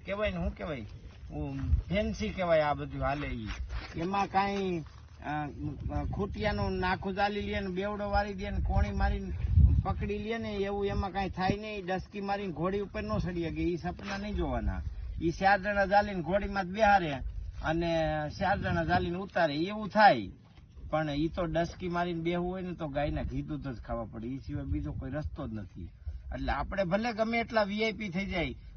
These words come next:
પણ ગાય અને ખેતીથી ડિસ્કનેક્ટ થયા ને, ગાય, ગામડું ને ખેતી, એટલે ગામડાથી ડિસ્કનેક્ટ થયા એટલે સંસ્કાર ગયા, ગાયથી ડિસ્કનેક્ટ થયા એટલે તંદુરસ્તી ગઈ, અને ખેતીથી ડિસ્કનેક્ટ થયા ને એટલે સારું ખાવાનું ગયું.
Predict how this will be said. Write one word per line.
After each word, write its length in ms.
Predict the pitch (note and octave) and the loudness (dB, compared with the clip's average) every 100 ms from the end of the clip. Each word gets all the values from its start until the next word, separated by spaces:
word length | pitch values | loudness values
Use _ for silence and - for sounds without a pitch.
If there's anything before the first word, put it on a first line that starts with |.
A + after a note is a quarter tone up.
| - | -6
પણ 160 | E3 F3 | -2 0
ગાય 360 | D#3 F3 G#3+ A#3 | 2 4 6 4
અને 220 | A#3 A3+ | 0 -2
ખેતીથી 520 | G#3 A3+ A#3+ F#3+ A3+ | -2 -2 -2 -4 -4
ડિસ્કનેક્ટ 640 | G#3 A#3 - A#3+ A3+ F#3 | -2 -4 -2 -4 -4 -4
થયા 160 | E3+ A#3 | 2 4
ને, 240 | A3+ G3+ | 4 -2
ગાય, 320 | E3+ F3+ G#3+ G3+ | 0 4 4 4
ગામડું 400 | G#3 A3 G#3+ G#3+ | 2 0 -2 -4
ને 120 | G3 | -4
ખેતી, 500 | G3 A3 - G3 F3 D#3 - - - | -2 -4 -4 -2 -2 -4 -12 -14 -6
એટલે 200 | E3+ F#3 | -2 -4
ગામડાથી 840 | - - D#3 F3+ A#3 A#3+ A#3 A3+ | -6 -6 0 2 4 8 8 6
ડિસ્કનેક્ટ 760 | G3+ A#3 - A#3+ A3+ F#3+ F#3+ F3+ | -2 -4 -4 -2 -2 -4 -6 4
થયા 160 | A3+ | 6
એટલે 220 | A3 G#3 G3+ | 6 2 -2
સંસ્કાર 520 | G#3 A#3+ - F3+ F#3+ | 0 -2 4 4 6
ગયા, 360 | F3+ D3 G#2+ - - - - D3 | 4 4 2 -2 -12 -18 -16 0
ગાયથી 440 | E3+ A3 G3 A3+ | 6 6 4 -4
ડિસ્કનેક્ટ 600 | G#3 A#3+ F3+ A#3+ A3+ G3+ | -4 -4 -4 -4 -2 0
થયા 200 | G#3+ A3+ | 4 6
એટલે 220 | A3 G#3+ | 6 0
તંદુરસ્તી 680 | F#3+ A3+ B3+ B3+ A#3+ G3+ A3+ | -2 -2 0 0 0 0 -2
ગઈ, 360 | F3+ E3 A#2 G2 - - - | 0 2 0 -4 -14 -16 -6
અને 220 | E3+ F#3 | -4 -4
ખેતીથી 540 | - G#3 A#3 A#3 F3 | -2 -4 -2 -6 -4
ડિસ્કનેક્ટ 640 | F#3+ A3+ F3+ - G#3+ G3 - | -4 -4 -6 -4 -4 -4 0
થયા 140 | A3 | 0
ને 120 | A3+ G#3+ | 2 0
એટલે 320 | F#3+ F3+ E3 | -2 0 0
સારું 300 | E3+ G#3 G3 | 2 0 0
ખાવાનું 480 | E3+ G3 G3+ F#3 E3 | 2 2 2 2 0
ગયું. 280 | D#3 A#2+ | -2 -2